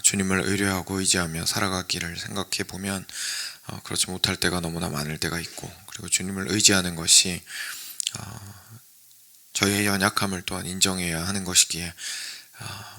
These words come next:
저희가 그렇게 하지 못할 때도 참 많이 있는 것을 주님께 고백합니다. 하나님, 주님의 능력과 주님의 지혜를 의심하지 않도록 해주시고, 그리고 저희가 자존심 부리면서 주님께 의뢰하지 않고 의지하지 않고 스스로, 어,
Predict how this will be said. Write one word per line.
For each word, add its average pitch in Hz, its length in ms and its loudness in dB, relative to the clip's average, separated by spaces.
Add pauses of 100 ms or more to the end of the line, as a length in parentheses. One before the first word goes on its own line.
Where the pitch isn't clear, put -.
(360)
저희가 87 260 -2
그렇게 90 240 0
하지 95 140 2
못할 98 300 -2
때도 85 180 -4
참 92 200 2
많이 85 260 -8
있는 82 200 -10
것을 80 460 -2
주님께 80 300 -6
고백합니다. 80 680 -6 (720)
하나님, 95 360 -4
주님의 101 640 2 (260)
능력과 98 680 0
주님의 95 320 -2
지혜를 95 420 6
의심하지 95 480 4
않도록 80 340 -2
해주시고, - 560 4 (640)
그리고 - 180 -6
저희가 87 600 0
자존심 95 440 2
부리면서 90 720 -2 (380)
주님께 87 320 -4
의뢰하지 95 480 2
않고 82 320 -4
의지하지 87 400 4
않고 82 500 -6
스스로, 90 480 4 (580)
어, 92 200 -14